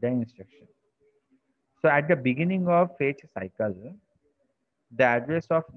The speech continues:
next instruction to be executed in the program counter. So P C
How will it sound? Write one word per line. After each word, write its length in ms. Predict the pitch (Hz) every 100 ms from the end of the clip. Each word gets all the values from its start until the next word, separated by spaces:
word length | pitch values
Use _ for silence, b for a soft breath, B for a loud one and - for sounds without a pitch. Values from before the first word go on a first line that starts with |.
| 113
next 300 | 156 - _
instruction 600 | 139 - 120 117 - 123 _
to 60 |
be 300 | 117 190 269 _ _ _ _ -
executed 600 | 117 107 107 117 110 120
in 140 | 87 101
the 80 | 123
program 460 | _ 90 90 98 156
counter. 360 | 127 104 95 - _ _ _ _ _ _ _ _ _ _ _ _
So 80 | 131
P 200 | 127 135
C 440 | - 175 190 208